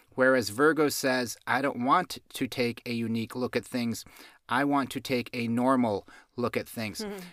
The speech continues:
Speaker 1: So when you're already dealing with Mercury and Gemini, that's just letting everything in, in terms of information, just pro-, just taking everything in, and you throw a retrograde in on top of that, it can be especially tricky to know if you're seeing things clearly,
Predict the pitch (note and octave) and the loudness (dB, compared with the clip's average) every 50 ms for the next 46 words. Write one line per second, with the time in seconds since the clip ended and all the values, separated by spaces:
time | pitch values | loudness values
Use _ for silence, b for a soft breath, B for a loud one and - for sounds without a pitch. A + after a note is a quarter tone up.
0 | B - - - D3 C#3 C#3 C#3+ C#3 C#3 C#3 C#3 - - D3+ F#3+ G3+ G#3 G3+ F3+ | B -6 0 2 2 4 4 4 4 4 4 2 2 2 2 2 4 4 2 2
1 | C3+ E3 D#3+ D3+ C#3+ C3 - C#3 C#3 D3 C3+ - - C#3 B2 G#2 G#2 B2+ B2+ B2+ | 2 2 2 2 0 0 0 2 2 2 2 0 0 0 0 0 0 2 2 2
2 | C3+ B2+ A#2+ A#2+ A#2 A#2 A2+ - - - C3+ A#2+ A#2 A2+ - - - - C3+ A#2 | 4 4 4 2 2 0 -2 -6 -6 -2 0 0 0 -2 -4 -8 -10 -8 -8 -6
3 | - C#3+ - - A2+ A2+ C#3 C#3+ C#3 C#3 C3 B2 - - _ _ _ - C#3 D3+ | -6 -6 -6 -6 -4 2 2 2 4 4 2 0 0 -4 _ _ _ -4 -4 -2
4 | D#3 E3+ D#3+ - - - C#3+ C3+ C3 B2 G#2 F#2 E2 F2+ A2+ A2 - C3 A#2 G2 | 0 0 -2 0 0 0 2 2 2 0 -2 -4 -6 -8 -10 -4 -4 -4 -4 -2
5 | A2 A2+ A#2+ G#2+ - - A#2+ A2+ A2 - - G#2 G2+ C3+ - - - - C3+ C3+ | -4 -6 -6 -6 -4 -2 -2 -2 -2 -2 -4 -6 -6 -8 -8 -6 -2 -2 -2 -2
6 | C3+ - B2+ B2+ - - - _ _ _ - _ - C#3 C3 - - - _ _ | -2 -6 -8 -10 -10 -10 -14 _ _ _ -20 _ -4 -4 -2 -2 -4 -6 _ _
7 | _ - - - C#3 D3+ D3 D3 D3+ - - C#4+ C4+ C4+ C4 - A2+ B B B | _ -8 -4 -4 -2 -2 -2 -2 -2 -2 0 0 2 2 2 0 -2 B B B
8 | B B B - C3 C3+ A#2+ - - E3 E3+ D#3+ A#2 B2+ C3+ D3 - - D#3+ C#3+ | B B B -2 -2 -2 -2 0 2 4 4 4 4 2 0 -2 -2 -4 -4 -4
9 | A2 B2+ C3 C3 B2+ B2+ B2+ B2 B2 A#2+ B2 A#2 G#2+ F2+ - - - B2+ B2 B2 | -2 0 0 0 2 2 2 0 0 0 -2 -4 -6 -6 -8 -4 0 0 0 0
10 | - D3 B2 G2+ A2 G#2+ A2 - B B B B B B B - D3 D#3 - - | 0 -2 -4 -2 -2 -2 -4 -4 B B B B B B B -4 -4 -2 0 0
11 | G3 F#3 D#3 F3+ F3+ F3 E3+ D#3+ - - - - - - - D3+ - - - E3+ | 0 0 0 0 0 2 0 0 -2 -4 -6 -6 -2 -2 -2 0 0 -2 -2 -2
12 | D3 B2+ - - D3+ C#3 C3 - C#3 C#3 C3+ C3+ C3 - _ _ - - - - | -4 -4 -2 -2 -2 -2 0 0 0 0 0 0 -2 -4 _ _ -14 -10 -4 0
13 | C3 B2 B2+ C3+ C3 C3 C3+ B2+ A#2 - A#2+ G#2+ G2 - - - C3 B2+ C3 C3 | 2 2 4 4 4 4 2 2 0 -4 -6 -4 -4 -4 -4 -2 0 0 0 0
14 | B2+ A#2 - C3 A#2+ A2 - - - - D#3 D#3 D3+ D3+ D3+ C#3+ | -2 -2 -2 -2 -2 -2 -4 -6 -4 -2 0 2 2 2 2 0